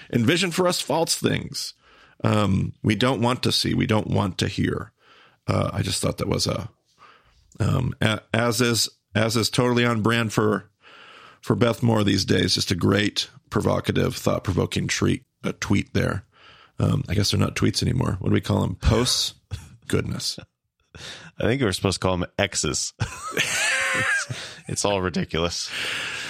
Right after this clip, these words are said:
Speaker 1: Uh, well, s-,
Speaker 2: Uh,
Speaker 1: well, speaking of foolish worldly wisdom, let's go ahead and keep reading. <laughs>
Speaker 2: Uh,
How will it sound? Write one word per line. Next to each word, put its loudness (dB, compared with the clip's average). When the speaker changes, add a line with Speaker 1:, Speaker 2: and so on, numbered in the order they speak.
Speaker 1:
Uh, 2
well, 4
s-, 0
Speaker 2:
Uh, 0
Speaker 1:
well, 4
speaking 2
of 2
foolish 2
worldly 4
wisdom, 4
let's 2
go 2
ahead 4
and -2
keep 0
reading. 4
<laughs> -12
Speaker 2:
Uh, 0